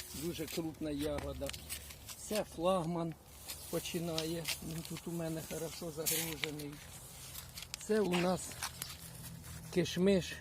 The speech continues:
цимус. Він уже готовий. Через дня три-п'ять можна на ринок. Це у нас Загорулькіна Софія. Ми її оставили, як дорога нам, як пам'ять. Вона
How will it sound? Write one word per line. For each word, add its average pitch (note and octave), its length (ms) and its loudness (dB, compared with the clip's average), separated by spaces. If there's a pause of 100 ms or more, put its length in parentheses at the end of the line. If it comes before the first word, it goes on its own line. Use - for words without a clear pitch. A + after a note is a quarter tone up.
(200)
цимус. F3 680 8 (1600)
Він E3+ 260 2
уже D3 340 2 (240)
готовий. D#3+ 640 0 (380)
Через E3+ 260 2 (640)
дня E3+ 260 4
три-п'ять E3+ 540 4 (200)
можна D#3+ 360 0
на C#3 100 4
ринок. A2 360 -4 (240)
Це - 220 4
у F3+ 180 8
нас D#3+ 380 6 (640)
Загорулькіна D#3+ 880 6
Софія. D#3 640 0 (200)
Ми D#3+ 160 2
її C#3 380 6 (720)
оставили, D#3 720 6
як C#3+ 200 2 (380)
дорога D3+ 540 4
нам, C3+ 220 2
як B2+ 200 -6
пам'ять. F3 520 4
Вона D3 300 0